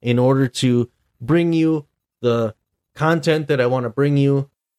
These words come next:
I don't wanna have any outside influence. And,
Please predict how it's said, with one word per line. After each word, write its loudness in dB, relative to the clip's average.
I -6
don't 0
wanna 0
have 0
any 0
outside -2
influence. -10
And, -2